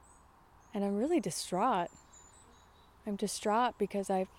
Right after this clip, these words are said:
feel like I have unleashed, uh, a pest on our local bee stock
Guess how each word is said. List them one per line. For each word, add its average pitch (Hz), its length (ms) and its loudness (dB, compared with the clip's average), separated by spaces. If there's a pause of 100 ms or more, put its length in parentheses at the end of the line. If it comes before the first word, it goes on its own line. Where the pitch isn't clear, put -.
(120)
feel 208 180 2
like 208 320 2 (260)
I 208 600 2
have 185 400 -2 (1500)
unleashed, 220 1000 0 (640)
uh, 185 600 2 (1600)
a 190 120 -8 (120)
pest - 680 -2 (1500)
on 190 800 -4 (1000)
our 196 140 -2
local 196 300 2
bee 196 240 -4
stock 175 520 -2